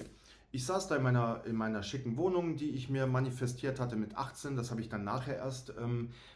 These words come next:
äh, hab ich mich wieder dran erinnert. Da hab ich zu meiner Mama gesagt, „Du Mama, wenn ich mal groß bin“, da war ich achtzehn, „dann möchte ich gerne eine kleine schicke Wohnung, kleines schickes Auto, hübsche Freundin und zweitausend Euro, äh, verdienen im Monat“, ja?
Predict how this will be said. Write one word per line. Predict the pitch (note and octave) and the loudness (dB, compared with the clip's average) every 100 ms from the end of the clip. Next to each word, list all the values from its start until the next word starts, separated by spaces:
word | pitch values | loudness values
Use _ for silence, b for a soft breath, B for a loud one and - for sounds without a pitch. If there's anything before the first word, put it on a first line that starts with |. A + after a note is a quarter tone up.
| B | B
äh, | A2 G#2+ G#2+ G#2+ - - | -2 0 0 -2 -8 -10
hab | A2 A#2+ | -4 -2
ich | A#2+ | 0
mich | A#2+ | 0
wieder | - A2 | 0 -2
dran | G#2 A2+ | 0 -2
erinnert. | G#2 B2 C3 | 0 0 0
Da | G2+ | 0
hab | A2+ | -2
ich | A#2+ | -2
zu | A2 | 0
meiner | G#2+ | 0
Mama | G#2 A2+ B2 | 0 0 0
gesagt, | G#2 A2+ A2+ - B B | 0 -2 -4 -10 B B
„Du | - | -2
Mama, | A#2 B2+ B2+ | 2 2 4
wenn | A#2+ | 4
ich | B2 | 4
mal | A#2+ A#2 A#2+ - - | 4 2 2 -4 -6
groß | - C#3+ - | 2 2 4
bin“, | - D3 C#3 | 0 0 0
da | F#2+ | -4
war | G2 | -4
ich | G2 | -4
achtzehn, | - - C3 B2+ - B B | -6 -4 -2 0 -2 B B
„dann | A2 A2+ | 0 4
möchte | B2 B2 | 4 4
ich | C3+ | 0
gerne | - A#2 A#2 | 2 0 0
eine | |
kleine | A2+ A#2 B2 | 0 2 4
schicke | B2 A#2+ G#2+ | 2 -2 -2
Wohnung, | G2+ C#3+ C#3 C3+ C3 | 2 2 2 2 2
kleines | B2+ A2+ A2 | 2 0 -2
schickes | G#2 G#2+ G#2 | -4 -6 -6
Auto, | D#2+ A2+ A2 G#2 | -4 -4 -2 -4
hübsche | G#2+ G#2+ G#2+ | -6 -6 -8
Freundin | - G#2+ G#2 G2+ | -2 0 0 -2
und | G2 G2+ G2 | -4 -6 -6
zweitausend | - G2 G2+ G2+ G2 | -6 -4 -4 -4 -4
Euro, | A2+ A2+ G2+ G2 - | -2 0 -2 -4 -8
äh, | |
verdienen | F#2 A2 G2 F#2+ | -8 -6 -4 -6
im | F2+ | -6
Monat“, | F2 E2+ D#2+ | -8 -10 -10
ja? | G#2 C#3+ | -8 -8